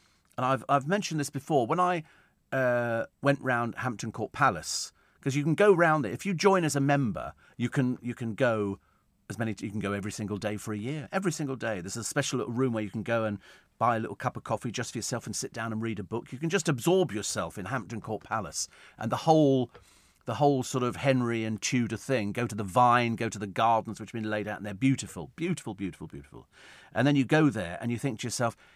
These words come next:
"Henry the eighth walked around here. He came here." Not all the time, but he did go there. And what are the thing that we don't have?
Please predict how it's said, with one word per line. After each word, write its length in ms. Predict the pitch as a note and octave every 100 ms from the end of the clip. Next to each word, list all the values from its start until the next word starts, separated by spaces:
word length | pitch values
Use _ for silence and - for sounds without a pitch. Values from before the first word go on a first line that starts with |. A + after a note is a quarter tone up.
| _
"Henry 300 | - D#3 D3+
the 180 | C3 C3 -
eighth 340 | C3 - -
walked 280 | A#2+ - B2
around 420 | A2+ A#2 A#2 G2
here. 300 | E2 C2+ D2 _ _ _ _ _
He 220 | - C3+
came 380 | - D3 C3+ B2
here." 220 | F#2 D#2 A2+
Not 120 | A#3+
all 160 | C#4+
the 60 | A3+
time, 400 | A3 G#3+ B2+ C#3
but 100 | C3
he 80 | C#3+
did 200 | G3 E3+
go 200 | F3+ E3+
there. 220 | A#2+ F#2 - -
And 120 | E3
what 160 | G3+ G3
are 60 |
the 80 | D#3
thing 200 | F3+ E3+
that 60 | D3
we 100 | D3
don't 220 | C#3 C3
have? 320 | B2 E3+ G3